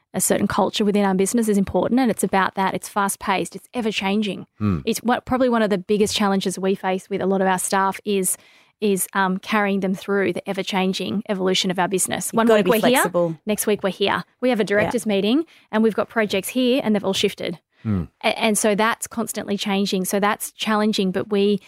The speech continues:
Speaker 1: we are taking our staff on that ride, and that's something we will look for in future staff, to be adaptable, to be
Speaker 3: Mm.
Speaker 1: flexible,
Speaker 3: Yeah.
Speaker 1: to be fast changing.
Speaker 2: One of the things Gary Vaynerchuk said to me last week o-, on the podcast was that, um, he often gets accused of changing his mind. And I actually, I do too. Um,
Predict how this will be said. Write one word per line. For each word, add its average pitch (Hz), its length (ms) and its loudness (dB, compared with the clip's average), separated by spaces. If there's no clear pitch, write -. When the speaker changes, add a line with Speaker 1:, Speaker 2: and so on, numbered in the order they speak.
Speaker 1:
we 220 160 4
are 202 60 2
taking 214 400 0
our 190 80 2
staff 196 340 -2
on 196 80 0
that 185 140 -2
ride, 185 380 0
and 196 120 0
that's 190 160 -2
something 202 320 -2
we 190 140 2
will 196 100 0
look - 200 -2
for 202 180 0
in 196 80 0
future 226 300 -2
staff, 233 440 0
to 214 80 -4
be 208 140 2
adaptable, 196 480 -2
to - 100 -16
be 196 80 0
Speaker 3:
Mm. 185 60 -2
Speaker 1:
flexible, 185 640 0
Speaker 3:
Yeah. - 240 -14
Speaker 1:
to 202 80 -8
be 208 120 2
fast 180 300 -2
changing. 185 420 0
Speaker 2:
One 156 120 4
of 151 60 4
the 131 60 4
things 107 120 2
Gary 104 180 2
Vaynerchuk 98 340 -6
said 92 140 -10
to 95 60 -12
me 92 80 -8
last 87 300 -8
week 87 260 -12
o-, 92 140 -20
on 92 140 -18
the 82 60 -18
podcast - 440 -10
was 85 160 -2
that, 92 240 -4
um, 85 300 -4
he 123 180 -2
often 110 220 0
gets 92 160 -4
accused 90 400 -6
of 69 60 -14
changing 80 320 -10
his 71 100 -20
mind. 85 300 -8
And 98 160 -14
I 110 160 0
actually, 90 280 -4
I - 40 -2
do 76 140 -10
too. 78 360 -8
Um, 87 300 -6